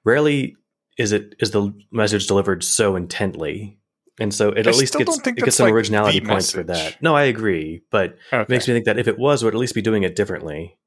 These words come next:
Speaker 1: by just being,
Speaker 2: Yeah.
Speaker 1: like, super heavy-handed with it,
Speaker 2: <laughs>
Speaker 1: right?
Speaker 2: Right.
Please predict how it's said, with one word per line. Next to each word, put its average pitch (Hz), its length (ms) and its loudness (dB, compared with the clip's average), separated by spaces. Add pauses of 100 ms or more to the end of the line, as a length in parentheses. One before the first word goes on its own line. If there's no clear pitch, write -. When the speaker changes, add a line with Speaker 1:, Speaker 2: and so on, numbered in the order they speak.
(160)
Speaker 1:
by 101 120 2
just 101 220 0
being, 101 280 2
Speaker 2:
Yeah. 92 40 -2
Speaker 1:
like, 90 240 -6 (100)
super 135 840 0
heavy-handed 95 680 0
with 78 240 -10
it, 76 180 -14 (100)
Speaker 2:
<laughs> - 520 -14
Speaker 1:
right? 113 240 0 (260)
Speaker 2:
Right. - 260 -6